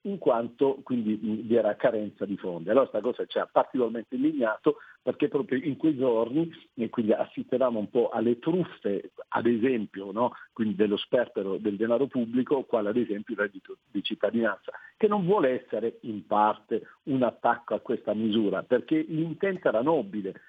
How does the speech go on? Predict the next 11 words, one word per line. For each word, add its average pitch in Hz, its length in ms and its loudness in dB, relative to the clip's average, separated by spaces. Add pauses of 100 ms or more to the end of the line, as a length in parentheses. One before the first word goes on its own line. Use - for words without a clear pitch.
(140)
di 107 120 -4
questa 101 360 -2
legge. 98 460 -2
Ovviamente 196 520 0
poi, 127 140 -2
come 139 200 -4
tutte 135 280 -2
le 104 100 2
cose 120 240 -2
in 185 60 -4
Italia, 104 420 0